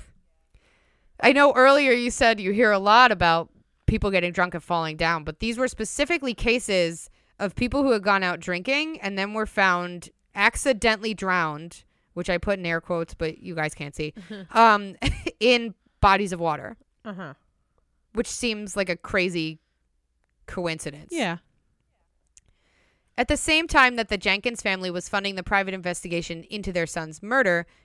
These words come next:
Speaker 1: Gannon and Duarte were examining evidence from similar, sorry, I said that name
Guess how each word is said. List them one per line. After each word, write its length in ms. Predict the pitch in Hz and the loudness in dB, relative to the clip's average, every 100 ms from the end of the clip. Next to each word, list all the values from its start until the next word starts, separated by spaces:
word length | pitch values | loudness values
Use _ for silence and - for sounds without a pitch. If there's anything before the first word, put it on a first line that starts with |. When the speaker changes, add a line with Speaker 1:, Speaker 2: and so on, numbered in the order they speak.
| _ | _
Speaker 1:
Gannon 380 | 240 247 302 294 | 4 4 4 2
and 140 | 247 208 | -2 -2
Duarte 460 | 202 202 202 214 | 0 2 2 -2
were 180 | 185 180 | 0 0
examining 600 | 175 165 185 190 208 208 | -2 -2 -2 -2 -4 -4
evidence 360 | 190 185 180 175 | -4 -4 -6 -8
from 200 | 180 170 | -12 -12
similar, 580 | - - 226 233 220 - | -10 -6 -4 -4 -4 -8
sorry, 380 | - 165 151 151 | -8 -6 -6 -8
I 60 | |
said 240 | 156 165 156 | -10 -10 -8
that 180 | 156 156 | -8 -8
name 300 | 160 156 | -10 -10